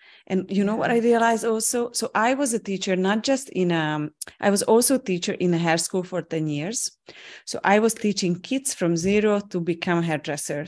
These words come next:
Speaker 1: to the, um, the board exam.
Speaker 2: Mm-hmm.
Speaker 1: And basically what I realized, because that my classes were always the most popular. So my classes were always full, other teachers, not that much.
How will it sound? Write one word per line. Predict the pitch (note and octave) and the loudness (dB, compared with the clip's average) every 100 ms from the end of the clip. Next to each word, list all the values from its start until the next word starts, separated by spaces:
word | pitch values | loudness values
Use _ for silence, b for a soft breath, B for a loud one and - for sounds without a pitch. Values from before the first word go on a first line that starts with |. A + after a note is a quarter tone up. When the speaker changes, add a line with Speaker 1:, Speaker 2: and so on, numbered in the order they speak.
| - | -4
Speaker 1:
to | E3+ | -2
the, | D#3 D#3+ | 2 4
um, | D#3 D3+ D3+ E3+ _ _ _ | 4 2 -2 -8 _ _ _
the | D3+ D3+ D3+ | -6 -2 0
board | E3+ F3+ D#3+ | 4 4 4
exam. | - D3+ C#3 E3 - - B B B | -2 -6 -6 -10 -18 -20 B B B
Speaker 2:
Mm-hmm. | F#3+ F3 F#3+ G3+ - | -10 -6 -6 -8 -4
Speaker 1:
And | G#3 G#3 | -2 0
basically | A#3+ D#4+ C#4+ A#3+ | -2 -4 0 2
what | G3+ G3 | 4 6
I | F#3+ F#3 | 6 6
realized, | G3+ A#3+ F#3 E3 - - _ - | 4 4 2 2 -4 -12 _ -10
because | F3+ F#3 F3+ E3+ - _ _ _ - | -8 -2 0 0 -4 _ _ _ -4
that | F3 F#3 | 0 0
my | F#3+ G3+ C4+ | 2 4 2
classes | C#4 F3+ E3 - F3 E3+ - | 0 -2 -4 -2 -2 -2 -4
were | E3+ E3+ E3+ - | -4 -2 -2 0
always | F#3 G3 G3 F#3+ F3 E3+ | 2 4 4 2 0 -2
the | E3 | -2
most | E3 E3 - | -2 -4 -6
popular. | G3 G3+ F#3 D3+ C#3 C#3+ F3+ | -6 -4 -4 -2 -2 -4 -8
So | - - E3+ | -6 0 2
my | G#3+ B3 | 2 2
classes | A#3+ - F3+ E3+ | 0 -2 -2 0
were | E3+ | 2
always | E3 D#3+ D#3+ | 2 2 -2
full, | - C#4+ A#3+ F#3+ F3 - - | -4 0 2 4 2 0 2
other | A#3 G3+ F#3+ | 2 2 -4
teachers, | - F3+ F3 F3 E3 E3 - | -6 -6 -2 0 0 -2 -4
not | F3 E3+ D#3+ | -2 -2 -4
that | D#3+ | -6
much. | D#3+ C#3 - | -6 -6 -8